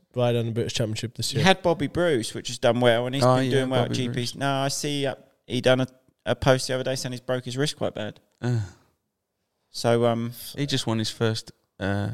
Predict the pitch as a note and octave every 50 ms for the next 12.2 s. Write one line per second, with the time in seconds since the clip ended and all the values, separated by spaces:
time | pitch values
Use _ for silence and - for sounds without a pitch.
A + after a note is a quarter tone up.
0 | - _ _ _ - - A#2 A2+ - - - - C3+ C3 A#2+ A2 G2 - G#2 -
1 | - - A#2+ B2 - G2+ F#2+ G2+ G2+ A2+ C#3 D#3 D3 C3 A2 G2 A#2+ C3 - _
2 | _ _ _ _ _ _ _ _ _ _ _ - - - - - - F3+ - -
3 | - C#3+ B2 F#2+ - - - C#3 C3+ C3+ A#2+ A2 - - A#2 A#2 A#2 A#2 - _
4 | _ _ _ _ _ _ _ _ _ _ _ C#3 C#3 C3 - - C#3+ D3 - _
5 | _ _ _ _ _ _ _ - A2 D2 - - - C#3 C#3 - - - - _
6 | _ _ _ - C#3 - - - C3+ C3 A#2+ A#2 A#2 - A#2 A#2 - - - A#2+
7 | A#2+ A2 F#2 G2 G#2+ A2 G#2+ A2 A2 A#2 A#2+ - - - - _ - C3 C#3 -
8 | E3 - G3 - - E3 F3 D3 A2 G#2+ - B2+ G2+ G2+ A2+ - - G#2 - -
9 | - D3+ C#3 B2 B2 C3 C3 B2+ B2 A#2+ A#2 A2+ A2+ A2+ - - - A2+ - B2
10 | C3 C3+ B2+ A#2 - _ _ - A2+ G#2+ G#2+ - B2 C3 D3 _ _ _ - D#3
11 | F#3 F#3 D#3+ D3+ F3+ E3+ - - _ _ - - D3 D#3 G3+ F#3 F#3 F3+ E3+ D#3
12 | D3 C#3+ C#3+ C#3+